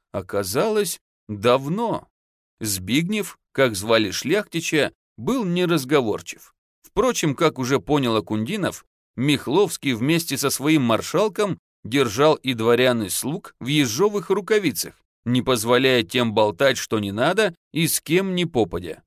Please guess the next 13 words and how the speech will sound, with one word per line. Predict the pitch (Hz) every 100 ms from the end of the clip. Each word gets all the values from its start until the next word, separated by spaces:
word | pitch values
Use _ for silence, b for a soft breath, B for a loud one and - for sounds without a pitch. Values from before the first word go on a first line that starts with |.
| _ _ -
Между | - 147 190 180 170
прочим, | 196 233 - 214 143 -
совершенно | - 139 156 143 - 185 208 202
правильно. | 147 127 185 208 120 98 - _ _
Слуги, | - - 233 254 156
как | 113 170 170
хорошо | 139 143 - 156 131
известно, | 101 123 220 - 107 92 _ _ -
умеют | 127 151 220 240 165
выбалтывать | 165 165 190 175 156 156
секреты | - 131 - 165 175 147
своих | 123 127 127 101
господ. | 123 110 - 82 -